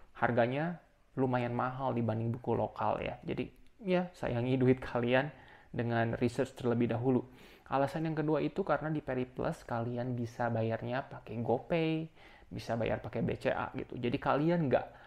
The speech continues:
harus pakai kartu kredit. Sebenarnya pakai kartu kredit itu aman-aman aja, cuma gue itu orangnya rada parnoan. Jadi sebisa mungkin gue hindari metode pembayaran kartu kredit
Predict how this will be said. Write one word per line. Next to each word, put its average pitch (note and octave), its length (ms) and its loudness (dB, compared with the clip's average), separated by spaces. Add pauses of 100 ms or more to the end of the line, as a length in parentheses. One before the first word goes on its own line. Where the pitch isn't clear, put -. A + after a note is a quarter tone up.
(280)
harus F#3 400 6
pakai A#2 240 -8
kartu A#2+ 240 0
kredit. A#2+ 800 2
Sebenarnya E3+ 400 -2
pakai F3 160 4
kartu D3 240 -2
kredit B2+ 320 2
itu F#3 80 0
aman-aman A#2+ 560 -2
aja, C3 160 2
cuma C#3 320 0
gue C#3+ 240 2
itu C#3 160 0
orangnya B2+ 480 0
rada A#2 160 4
parnoan. A#2+ 480 2
Jadi B2 160 0
sebisa C#3+ 560 -2
mungkin E3 480 0
gue B2+ 240 4
hindari B2 400 2 (480)
metode A#2+ 400 2
pembayaran A#2+ 480 2
kartu A2 320 -2
kredit A#2 340 2